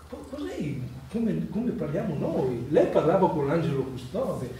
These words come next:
e poi le, nella sua semplicità e limpidezza, perché era una donna semplice e limpida. Qui c'è un ritratto ma è serpiato, però, eh, sulla, la copertina de-, de-, uno dei suoi ultimi libri, scritto, questo qui molto bello,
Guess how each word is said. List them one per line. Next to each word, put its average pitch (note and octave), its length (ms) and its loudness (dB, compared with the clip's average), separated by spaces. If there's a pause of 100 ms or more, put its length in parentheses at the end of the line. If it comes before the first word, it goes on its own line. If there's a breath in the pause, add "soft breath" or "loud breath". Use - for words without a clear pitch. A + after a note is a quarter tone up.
(160 loud breath)
e F#3+ 80 -6
poi E4 300 -2
le, E3 100 4
nella D#3+ 280 4
sua G#3+ 200 -2
semplicità C#3+ 680 -2
e C#3+ 120 0
limpidezza, D3 480 0
perché B2 280 -2
era C3+ 140 -2
una A#2+ 200 -2
donna B2+ 440 -4 (220 loud breath)
semplice B2 1200 -4
e A#2 60 -6
limpida. C#3 680 -2 (280 loud breath)
Qui D#3 100 0
c'è D3 140 -2
un B2+ 120 -2
ritratto B2+ 520 -4
ma B2 100 -2
è A#2 80 -4
serpiato, A#2 800 -4
però, C3 360 -2 (380 loud breath)
eh, G2+ 80 -12 (560)
sulla, A2+ 400 -8
la A#2 120 -4
copertina A#2+ 560 -6
de-, A#2 240 -2
de-, A#2 180 -4 (120)
uno C3 200 -2
dei A#2+ 120 -2
suoi A#2 300 -4
ultimi C#3 480 -2
libri, A#2+ 380 -4
scritto, E3 880 -4
questo B2+ 340 -4
qui A2+ 100 -8
molto A#2+ 320 -4
bello, A#2 300 -4